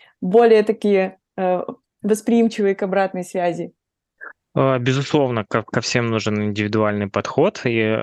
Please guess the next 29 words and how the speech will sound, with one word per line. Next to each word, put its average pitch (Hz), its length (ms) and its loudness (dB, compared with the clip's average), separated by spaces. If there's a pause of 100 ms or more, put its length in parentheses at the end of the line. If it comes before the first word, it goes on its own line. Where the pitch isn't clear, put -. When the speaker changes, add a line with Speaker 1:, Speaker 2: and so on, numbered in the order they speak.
Speaker 2:
ну, 127 280 -2
это 117 120 -4
когда 113 280 0
тво-, 104 440 -4
у 107 60 -6
тебя 104 260 -2
там, 95 260 -8 (100)
а, 104 240 -8
какие-то 104 540 -4
индивидуальные 110 880 -2
запросы 107 520 -4
или 98 160 -4
там 95 180 -8
предоставление 104 760 -6
обратной 98 400 -6
связи. 95 480 -6 (160)
М, 113 720 -10 (460)
в - 180 -12
командных 156 560 -2
практиках 127 600 -4
это, 123 200 -2
наверное, 113 460 -2
нивелируется. 107 680 -4
То - 80 -8
есть 98 160 -8
если 110 160 -8
ты 110 120 -8
будешь, 110 500 -6
э, 110 40 -6